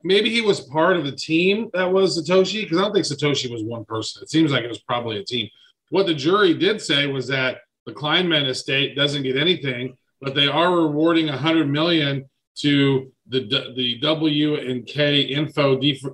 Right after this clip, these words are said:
Defense Research, L L C, which I guess is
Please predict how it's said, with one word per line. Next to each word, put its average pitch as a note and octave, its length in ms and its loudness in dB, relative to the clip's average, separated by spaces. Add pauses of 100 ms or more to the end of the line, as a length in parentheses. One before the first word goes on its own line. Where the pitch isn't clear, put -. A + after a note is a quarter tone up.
Defense C#3+ 720 -2
Research, C3 720 -2
L B2 200 -2
L A#2 160 -4
C, C3+ 500 0 (300)
which C3 240 -2
I A#2+ 120 -2
guess C3+ 340 0
is A#2+ 400 -2